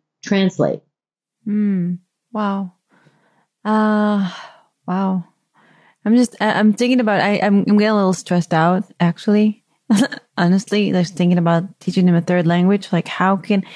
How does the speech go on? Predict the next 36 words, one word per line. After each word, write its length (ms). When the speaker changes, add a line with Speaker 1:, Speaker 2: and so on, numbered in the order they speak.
Speaker 2:
what 160
if 100
he'll 120
get 180
confused 540
and 160
he'll 140
mix 320
his, 240
he'll 180
mix 280
all 100
the 80
languages 680
and 280
people 240
will 120
come 340
to 260
speak 300
with 100
him 100
in 80
English 480
and 120
he's 140
gonna 180
answer 340
in 100
Hebrew 420
or 140
in 120
Spanish? 640
Speaker 1:
That 260
won't 240
happen. 480